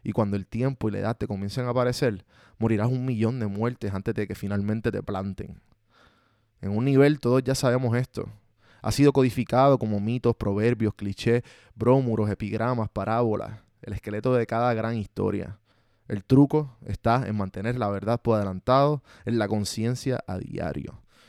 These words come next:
Esto es un pedazo de un discurso de David Wallace Foster. Él era un autor americano que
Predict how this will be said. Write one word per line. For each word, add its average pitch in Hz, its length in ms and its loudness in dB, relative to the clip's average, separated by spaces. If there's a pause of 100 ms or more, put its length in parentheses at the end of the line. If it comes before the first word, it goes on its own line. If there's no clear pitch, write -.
Esto - 320 2
es 139 160 0
un 117 140 -4
pedazo 113 640 4
de 98 140 0
un 98 160 0
discurso 104 1080 0
de 98 140 -10
David 104 320 -2
Wallace 101 520 0
Foster. 117 540 -6 (1200)
Él 98 160 -6
era 104 160 -2
un 110 180 2
autor 113 480 4 (760)
americano 101 640 -2 (1300)
que 95 680 -2